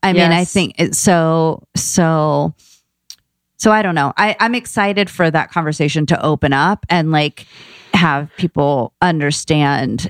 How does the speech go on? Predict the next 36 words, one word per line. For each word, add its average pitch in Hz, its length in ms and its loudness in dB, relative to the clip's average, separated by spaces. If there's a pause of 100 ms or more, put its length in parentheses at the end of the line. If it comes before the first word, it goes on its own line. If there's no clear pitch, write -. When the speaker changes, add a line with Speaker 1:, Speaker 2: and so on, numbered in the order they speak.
Speaker 1:
you 190 120 4
know, 175 100 4
and 180 220 2
we 208 200 0
at 196 220 2
Bando, 208 320 2
we 190 200 -4
do 175 220 2
a 170 60 2
lot 165 220 0
of - 80 0
that 170 240 -2
too. 254 240 2
And, 175 120 2
like, 165 300 0
it 190 180 0
is, 202 540 2 (380)
I 190 40 0
mean, 185 260 4
there 190 320 2
is 196 280 2
some 185 380 0
simplification 185 920 0
that 180 140 2
needs 165 320 -2
to 180 80 2
happen 160 500 2
initially 175 600 2
so 165 220 2
that, 165 280 0 (100)
like, 160 360 -2
people 160 320 0
will 160 140 0
open 165 280 0
the 160 80 2
door. 160 520 -2